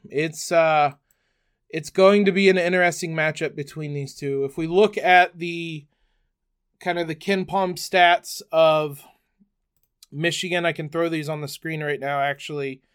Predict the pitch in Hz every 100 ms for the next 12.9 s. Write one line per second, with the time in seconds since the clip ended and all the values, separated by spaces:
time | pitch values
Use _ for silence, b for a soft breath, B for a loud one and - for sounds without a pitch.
0 | _ _ _ _ - 165 165 160 160 160
1 | 147 165 147 151 151 151 - - 143 143
2 | 143 - 131 147 151 147 143 139 _ _
3 | _ _ 139 160 156 151 - _ 151 170
4 | 175 170 170 165 160 147 151 147 139 131
5 | 127 - _ _ _ _ _ _ _ _
6 | _ _ _ _ _ _ _ _ _ _
7 | _ _ _ _ _ _ _ _ _ _
8 | - - - 147 170 170 170 165 165 160
9 | 160 156 151 135 139 151 160 160 156 156
10 | 156 151 160 _ _ _ _ _ _ _
11 | _ _ _ _ _ _ _ _ _ -
12 | 143 156 170 180 160 170 170 170